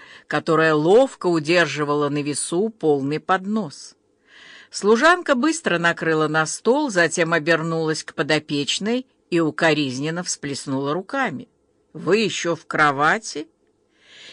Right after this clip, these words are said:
Эвелина тяжело вздохнула и с неохотой откинула теплое одеяло в сторону. В последнее время она с величайшим трудом заставляла себя вставать по утрам. Хотелось закрыть глаза и просто заснуть,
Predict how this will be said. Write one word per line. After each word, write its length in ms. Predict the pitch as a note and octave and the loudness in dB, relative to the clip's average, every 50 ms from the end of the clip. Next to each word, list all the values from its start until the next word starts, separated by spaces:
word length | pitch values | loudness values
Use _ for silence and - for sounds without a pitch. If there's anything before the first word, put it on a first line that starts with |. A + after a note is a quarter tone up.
| - - | -12 -2
Эвелина 520 | - G#3+ A#3 C4+ D4 F4 F#4 F#4 F#4 F4+ E4 | 0 0 2 2 2 2 2 2 0 -2 -4
тяжело 440 | - D#4+ D4 C#4+ D4 C#4+ D4 D4+ D4 | -2 -2 0 0 2 2 2 2 0
вздохнула 760 | C4 A3 G#3+ A#3 A#3 A3+ - A#3 A#3 C4+ E4 E4+ D#4+ D4 B3+ | 0 2 2 2 2 2 2 0 0 0 0 0 2 2 2
и 100 | A#3+ G#3+ | 2 2
с 120 | - - | 0 -2
неохотой 720 | A3 A3 G#3+ G#3 F#3+ - - C4+ D4 C#4+ - A#3+ A3+ G3+ | 0 2 2 2 0 -2 -2 -2 -2 0 0 2 2 2
откинула 580 | F#3+ F#3 - - A3 A#3 A3+ A3+ A3+ G#3+ G#3+ G#3 | 2 0 -4 -2 0 0 2 2 2 2 2 0
теплое 560 | G#3 - A3 G#3 G3+ F#3 - F3+ F3+ F3+ F3 | 0 0 2 2 2 2 0 2 4 4 4
одеяло 480 | F3 D#3+ E3+ F3 F3+ F3+ E3+ E3+ E3+ D#3 | 4 2 0 0 2 2 2 0 0 -4
в 60 | - | -6
сторону. 680 | - - - - D#3+ D3 C#3 C#3 C3+ B2+ B2+ B2 - _ _ _ _ _ _ _ _ - - - - - - - | -12 -12 -6 -4 -2 -2 -2 -4 -6 -10 -12 -16 -18 _ _ _ _ _ _ _ _ -20 -20 -20 -18 -18 -20 -20
В 100 | - - | -12 0
последнее 640 | - F3+ E3+ - F3+ F3+ F3+ E3+ D#3 E3+ E3+ E3+ D#3+ | 2 2 2 2 2 2 2 2 0 0 0 0 0
время 500 | D#3 E3 F#3+ A3 A3+ G#3 F#3 E3+ E3 E3 | 2 2 4 4 4 2 2 2 2 2
она 180 | D#3+ E3 E3 D#3+ | 2 2 -2 -2
с 120 | - - | -2 -2
величайшим 760 | D#3 D#3 D#3+ E3 D#3+ - - G3 G3+ G3+ F#3+ - - F#3+ F3+ | -2 -2 -2 -2 -2 0 0 2 2 2 2 0 -2 -2 -2
трудом 480 | F3+ F#3+ G3 G3 F#3 G#3+ A#3 A#3 F#3+ D#3+ | -2 -2 -2 0 4 4 4 4 4 0
заставляла 680 | C3+ D3+ D3 - - D3+ D3 C#3 D3+ D#3+ D#3+ D#3 D3+ | -4 -4 -6 -4 -2 0 0 2 2 2 2 0 -2
себя 260 | C#3+ - D#3 D3 D3+ D3+ | -4 -6 -4 -4 -4 -2
вставать 540 | - - - D#3+ D3+ C#3+ D3+ C#3+ A#2+ - | -4 -4 -2 -2 0 0 0 -2 -2 -6
по 80 | - D#3 | -10 -8
утрам. 480 | C#3+ C#3+ D3+ - D#3 D3 C#3 B2+ A#2 - _ _ _ _ _ _ _ _ - - - - - - _ | -8 -8 -6 -6 -4 -4 -4 -6 -8 -12 _ _ _ _ _ _ _ _ -20 -20 -20 -20 -20 -16 _
Хотелось 540 | - G#3 A3+ A3+ - D#4 D#4+ D4+ C#4 B3 F3+ | 0 0 0 2 2 0 2 2 2 2 2
закрыть 540 | D3+ F#3 G#3 G3+ - - A#3+ C4+ A#3+ F#3 | 2 2 2 2 2 0 0 0 0 -2
глаза 580 | D#3 E3+ F#3 G3 G3 F#3+ E3 F3+ A#3+ - D4+ C#4 | -2 0 2 4 4 2 2 2 2 2 4 2
и 100 | A#3+ - | 2 0
просто 640 | - - F#3 F3+ A3+ - D#4 - - - - B3+ | -2 -2 0 2 2 2 2 -2 -6 -4 -2 -2
заснуть, 920 | A#3 A3+ B3 B3+ A#3+ - - - A3+ A3 A3+ G#3 D#3 B2 - - - - | 0 0 -2 -2 -2 -4 -4 -2 0 0 0 0 -2 -6 -10 -14 -20 -20